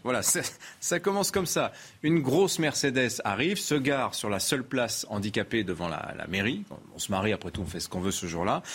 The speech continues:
D'autres voitures passent extrêmement vite, donc là, sont prises en chasse, euh, par la police. Donc, vous voyez, déjà, l'ambiance, on n'est même pas rentré dans la mairie, que déjà, ça se passe pas bien. Une fois dans la salle de mariage, vous avez une trentaine de jeunes qui, à ce moment-là, sortent sur le balcon de la mairie, qui pourtant est condamné. Donc ils forcent les portes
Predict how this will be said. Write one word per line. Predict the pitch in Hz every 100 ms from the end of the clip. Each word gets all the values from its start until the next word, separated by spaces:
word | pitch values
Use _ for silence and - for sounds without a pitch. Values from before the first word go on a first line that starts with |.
| - -
D'autres | 139 - 190
voitures | 165 170 165
passent | 139 131
extrêmement | 131 - 135 123 113
vite, | 127 117 -
donc | 95 95
là, | 120
sont | - 107
prises | - 147 139
en | 110
chasse, | - 151 151 - - 110
euh, | 98
par | 113
la | 127
police. | 127 101 82
Donc, | 101
vous | 90 - - -
voyez, | 139
déjà, | 131 156
l'ambiance, | 151 139 160 190 135
on |
n'est | 117
même | 147 190
pas | 156
rentré | 143 - 120
dans |
la | 113
mairie, | 120 127 170
que | 110
déjà, | 107 107 143 - -
ça | - 127
se | -
passe | 135
pas | - 107
bien. | 90 - - - -
Une | 196 202
fois | - 233
dans | 185
la | 147 127
salle | 185
de | 135
mariage, | 120 107 98 147
vous | 120
avez | 135
une | 147
trentaine | 175 165 180 143
de |
jeunes | 113 131 196
qui, | 202 151
à | 135
ce | -
moment-là, | 135 175
sortent | 180 - 247 - - - - -
sur | - 156
le | 135
balcon | 127 123 156
de | 120
la | 98
mairie, | 107 135
qui | 208
pourtant | 135 123 202
est | 151
condamné. | 208 180 147 113
Donc | 98 -
ils | 143
forcent | - 175 -
les | 107
portes | 196 214